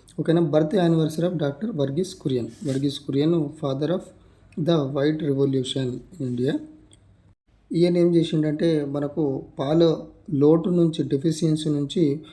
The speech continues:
మనకు టాప్ మిల్క్ ప్రొడ్యూసర్‌గా మార్చిండు. ట్వంటీ సిక్స్త్ నవంబర్ జాతీయ పాల దినోత్సవం, జూన్ వన్ అనేటువంటిది మనకు ప్రపంచ పాల దినోత్సవం. అయితే టాప్ ఫైవ్ మిల్క్ ప్రొడ్యూసింగ్ స్టేట్స్ మనం చూస్తే రెండు వేల ఇరవై నాలుగులో,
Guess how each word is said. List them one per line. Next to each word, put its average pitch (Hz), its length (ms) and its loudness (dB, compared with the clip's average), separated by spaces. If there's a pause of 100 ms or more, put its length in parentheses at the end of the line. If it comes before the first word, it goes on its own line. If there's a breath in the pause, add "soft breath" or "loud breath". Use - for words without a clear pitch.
(180 loud breath)
మనకు 143 360 0 (120)
టాప్ 151 300 0 (1160)
మిల్క్ 165 360 0
ప్రొడ్యూసర్‌గా 147 500 2
మార్చిండు. 131 500 -2
ట్వంటీ 147 340 -6
సిక్స్త్ 156 300 -4
నవంబర్ 147 360 0
జాతీయ 135 340 0
పాల 139 220 -2
దినోత్సవం, 147 680 -4
జూన్ 135 280 0
వన్ 131 160 -2
అనేటువంటిది 139 840 -2 (420 loud breath)
మనకు 131 520 -2 (520)
ప్రపంచ 165 420 0
పాల 147 260 -2
దినోత్సవం. 139 500 -4
అయితే 156 260 -2
టాప్ 175 580 0
ఫైవ్ 175 220 4
మిల్క్ 165 360 0
ప్రొడ్యూసింగ్ 151 480 0
స్టేట్స్ 139 420 -4
మనం 135 240 -2
చూస్తే 127 260 -4
రెండు 135 200 0
వేల 131 160 0
ఇరవై 127 220 -2
నాలుగులో, 123 500 -2